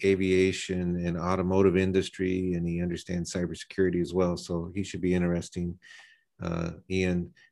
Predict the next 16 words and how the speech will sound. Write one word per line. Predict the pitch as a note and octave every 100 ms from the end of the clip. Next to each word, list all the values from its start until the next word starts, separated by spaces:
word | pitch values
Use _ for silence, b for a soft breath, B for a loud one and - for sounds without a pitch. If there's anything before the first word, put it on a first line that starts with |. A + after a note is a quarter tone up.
| -
McAndrew, | F2 F#2+ F#2 F2+ F2
when | F2
he | F2+ E2+ - _ b b _ -
comes | F#2+ F2+
online | F#2 F2+ F2+ F2+ F2+ F2+
in | E2+
a | E2+ F2 _ -
couple | F#2 - F2
weeks. | F2+ F2+ - - _ B B B _
So | -
we're | F#2+
looking | G2 F#2+
forward | G#2 F#2+
to | F#2+
that. | F#2+ G2+ G2 - _ _ _ b b b b b _ _
So | - D3+ D3 -